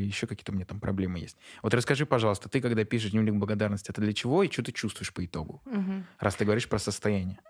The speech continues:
Speaker 2: Да, а, опять же, мы очень много говорили до этого про благодарность. И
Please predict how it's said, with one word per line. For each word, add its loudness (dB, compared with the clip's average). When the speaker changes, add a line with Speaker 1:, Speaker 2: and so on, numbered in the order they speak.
Speaker 2:
Да, 4
а, 0
опять 4
же, -6
мы 4
очень 2
много 0
говорили 0
до 2
этого 0
про 0
благодарность. 0
И 4